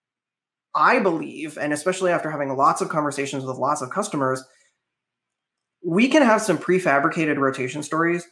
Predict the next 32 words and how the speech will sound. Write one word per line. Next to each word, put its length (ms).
but 100
at 100
the 80
end 120
of 80
the 60
day, 300
customers 440
are 20
gonna 160
need 140
to 80
write 200
some 160
code 380
or 140
write 180
some 180
logic 460
that 160
says, 380
"This 180
is 80
how 240
I 120
want 280
to 140
do 100
rotation 480
for 220
my 100
business. 580